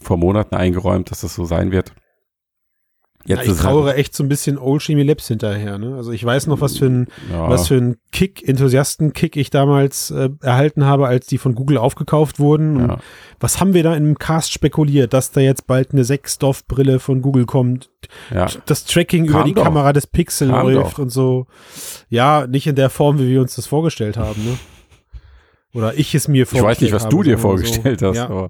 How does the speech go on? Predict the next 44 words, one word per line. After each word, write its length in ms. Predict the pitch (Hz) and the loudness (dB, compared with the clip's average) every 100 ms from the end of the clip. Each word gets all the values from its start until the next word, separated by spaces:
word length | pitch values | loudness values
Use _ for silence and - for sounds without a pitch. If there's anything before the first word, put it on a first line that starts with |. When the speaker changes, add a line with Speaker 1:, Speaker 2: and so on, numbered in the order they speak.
| - | -10
Speaker 2:
ich 180 | - - | -16 -10
muss, 240 | 120 - - | -10 -10 -14
muss, 240 | 123 - - | -14 -14 -10
kann 140 | 123 | -8
nur, 100 | 117 | -6
nur 120 | 120 110 | -8 -8
von 200 | 117 113 | -8 -6
mir 160 | 117 | -6
reden, 280 | 107 101 104 | -6 -12 -12
aber 180 | 101 107 - - | -10 -10 -10 -10
Speaker 1:
Ja, 60 | 110 | -2
ich 120 | 107 | 0
denke, 200 | 139 120 | 2 2
Old 220 | 110 117 | 2 2
Shimi 240 | - 135 135 | 0 2 4
Labs, 400 | 127 127 - - | 2 -2 -6 -2
die 340 | 113 107 104 92 - _ _ | 2 4 2 0 -8 _ _
waren 200 | - 95 | -2 2
ja 180 | 104 104 | 4 2
sehr 340 | 92 101 95 - | 2 0 0 -2
Interface, 680 | 117 127 - 113 110 - | 0 0 0 0 0 0
U-X-mäßig 760 | 110 110 - - 117 117 113 113 | -2 -2 -6 -2 0 0 -4 -6
unterwegs, 460 | 107 110 110 110 | -2 0 0 -2
V-, 180 | - 107 | -4 -4
bei 200 | - 107 | 0 -2
V 180 | - 104 | 0 0
R 160 | 98 - | 2 0
vor 120 | 110 | 0
allen 80 | 101 | 0
Dingen, 100 | 101 | 0
da 60 | 95 | 0
haben 80 | |
sie 100 | 92 | -2
viel 160 | 92 104 | -4 -4
Erfahrung 320 | 98 98 92 | -2 0 2
gesammelt. 480 | 98 95 98 95 - _ _ _ _ _ _ _ _ _ _ _ _ - | 0 0 0 0 -4 _ _ _ _ _ _ _ _ _ _ _ _ -6
Und 140 | 90 | -4
das 140 | 90 82 | -2 -2
Wissen, 220 | 85 104 | -2 -2
was 140 | 90 - | -4 -6
das 100 | - | -8
Team 200 | 101 - | -6 -2
da 120 | 87 | -2
hat, 200 | 90 | -2